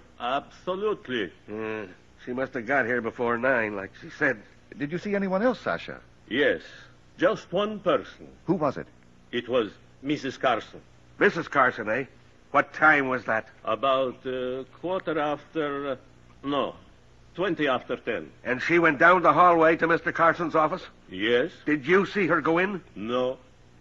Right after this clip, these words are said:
Speaker 1: The hallway turns to the left. You can't see the door.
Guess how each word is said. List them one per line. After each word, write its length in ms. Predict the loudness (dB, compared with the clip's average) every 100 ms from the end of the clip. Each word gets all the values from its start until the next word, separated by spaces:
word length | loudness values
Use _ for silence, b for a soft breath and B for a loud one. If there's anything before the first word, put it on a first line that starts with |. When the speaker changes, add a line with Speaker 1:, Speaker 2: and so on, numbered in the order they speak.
| -20 -10
Speaker 1:
The 220 | -4 -4
hallway 500 | -2 -2 -2 -2 -2
turns 460 | -4 2 2 2 -2
to 120 | -4
the 100 | -2
left. 320 | 0 -2 -6 -12 -20 -20 -20 _
You 140 | -8 -4
can't 320 | 0 0 0
see 180 | 0 0
the 160 | 0
door. 300 | -2 -4 -6